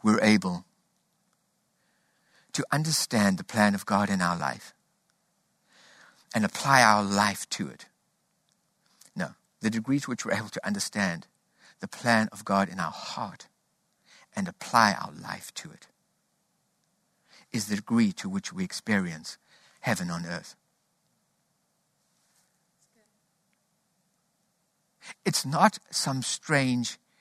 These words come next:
idea. When we talk about heaven on earth, we're talking about a God who has a plan for your life. And the plan for your life was designed before you were ever born in the natural realm. So his plan for your life was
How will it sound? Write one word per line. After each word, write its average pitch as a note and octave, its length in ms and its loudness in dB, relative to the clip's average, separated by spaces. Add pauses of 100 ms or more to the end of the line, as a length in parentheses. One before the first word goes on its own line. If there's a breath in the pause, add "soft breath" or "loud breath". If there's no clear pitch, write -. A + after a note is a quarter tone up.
(260 soft breath)
idea. G2+ 560 2 (840 loud breath)
When C#3 140 2
we D3 80 4
talk G#3+ 260 2
about D#3+ 260 6
heaven C#3+ 320 -2
on B2 220 2
earth, A2+ 260 -2 (240 loud breath)
we're C3 100 2
talking G3+ 340 2
about B2 240 6
a A2+ 40 -4
God A2 480 6 (360 loud breath)
who C3+ 100 0
has B2 460 0
a A#2 100 -2
plan B2 320 2
for A#2 180 -4
your A2 280 2
life. G#2 420 -2 (300 loud breath)
And A#3+ 100 2
the A3 60 2
plan D#3+ 260 4
for D3 140 -4
your A#2+ 180 2
life A#2 300 4
was G#2+ 120 -4
designed A2 560 4 (160 loud breath)
before C3 300 2
you A#2 140 4
were A2+ 80 4
ever A2+ 200 0
born A2 280 4
in G2 100 2
the F#2+ 80 0
natural F#2 400 0
realm. E2+ 260 -2 (1000 loud breath)
So E3+ 160 4
his C#3+ 320 2
plan G#3+ 380 8
for - 100 -2
your A2+ 160 4
life F#2+ 300 2 (260 loud breath)
was A#2+ 380 8